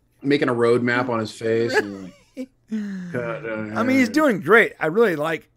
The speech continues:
Speaker 2: what Ethan Peck's doing with Spock, but the sideburns are ridiculous. Let's be
Speaker 1: Yeah,
Speaker 2: real.
Speaker 1: can you imagine that we're saying that?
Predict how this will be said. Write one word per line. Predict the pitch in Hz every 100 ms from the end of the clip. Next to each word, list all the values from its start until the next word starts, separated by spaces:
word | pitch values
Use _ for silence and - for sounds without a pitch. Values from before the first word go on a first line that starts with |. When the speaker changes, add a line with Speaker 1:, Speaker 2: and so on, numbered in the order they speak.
| _ _
Speaker 2:
what | 147 160 - -
Ethan | 165 156 147
Peck's | 131
doing | 147 131
with | 107
Spock, | 135 120 104
but | 143
the | 139
sideburns | 247 233 147 127
are | 113
ridiculous. | 95 - 92 - _ _ -
Let's | 135
be | 131
Speaker 1:
Yeah, | 160
Speaker 2:
real. | -
Speaker 1:
can | 160
you | 233
imagine | 196 147 180 196
that | 127
we're | 110
saying | - 120 143
that? | 156 180